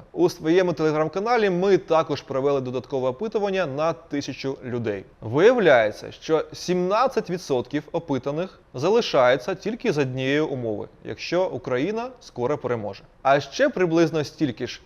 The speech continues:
чекають, коли з'явиться легальна можливість виїзду.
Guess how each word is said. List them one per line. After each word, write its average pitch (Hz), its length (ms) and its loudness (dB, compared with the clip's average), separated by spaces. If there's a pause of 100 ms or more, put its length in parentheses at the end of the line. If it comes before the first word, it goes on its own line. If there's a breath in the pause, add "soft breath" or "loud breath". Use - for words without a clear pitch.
чекають, 226 540 2
коли 147 300 -2
з'явиться 165 640 0 (120)
легальна 143 520 0
можливість 127 560 -4
виїзду. 110 560 -6